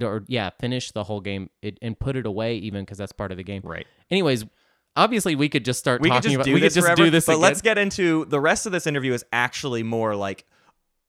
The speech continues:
Speaker 2: untethered, like, we've, we've played around, and now we're just gonna, like, talk about fun stuff. We talk about Oath, we talk about Root, we talk about Twilight Imperium.
Speaker 1: Yeah.
Speaker 2: So
Speaker 1: Um, one real quick thing before we go away. Um, h-, our Holiday Spectacular, which is, like, an annual, like, kind of
Speaker 2: Yeah.
Speaker 1: Christmassy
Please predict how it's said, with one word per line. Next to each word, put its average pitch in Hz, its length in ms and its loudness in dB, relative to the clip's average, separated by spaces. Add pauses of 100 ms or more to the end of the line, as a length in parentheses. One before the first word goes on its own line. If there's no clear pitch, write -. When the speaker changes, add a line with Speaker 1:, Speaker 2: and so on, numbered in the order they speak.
Speaker 2:
untethered, 110 760 -2
like, 92 260 -6
we've, 113 380 -8
we've 107 300 -8
played 110 240 -4
around, 101 320 -4
and 92 100 -8
now 101 160 -6
we're 101 80 -6
just - 180 -16
gonna, 139 140 -10
like, 107 160 -14
talk 92 340 -8
about 87 380 -10 (360)
fun 98 540 -8
stuff. - 360 -12
We 95 80 -14
talk 90 200 -12
about 90 220 -12
Oath, 85 240 -12
we 98 60 -16
talk - 220 -14
about 85 200 -14
Root, 85 220 -14
we - 80 -18
talk 87 160 -18
about - 140 -20
Twilight - 300 -14
Imperium. - 300 -18
Speaker 1:
Yeah. 92 120 -6
Speaker 2:
So 87 180 -4
Speaker 1:
Um, 123 280 -4
one 135 220 -4
real 135 180 -2
quick 160 200 -8
thing 156 160 -8
before 131 200 -14
we 135 80 -12
go 143 120 -10
away. 143 360 -8
Um, 110 320 -2 (120)
h-, 104 60 -18 (160)
our 113 120 0
Holiday 127 460 -2
Spectacular, 127 680 -6
which 123 140 -6
is, 101 80 -8
like, 104 140 -6
an - 100 -8
annual, 104 640 -4
like, 98 160 -8
kind 107 160 -10
of 90 100 -10
Speaker 2:
Yeah. 117 320 -8
Speaker 1:
Christmassy 110 880 -6